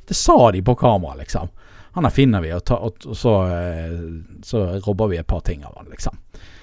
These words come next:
Eh, så ja, det er kanskje lurt å ikke vifte for mye med hva du har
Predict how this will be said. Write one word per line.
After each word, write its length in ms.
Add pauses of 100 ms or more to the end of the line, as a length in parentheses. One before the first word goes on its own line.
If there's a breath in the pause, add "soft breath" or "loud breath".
(520 loud breath)
Eh, 720
så 460 (120)
ja, 180 (180)
det 100
er 200
kanskje 440
lurt 880
å 80
ikke 260
vifte 540
for 160
mye 600
med 120
hva 240
du 120
har 240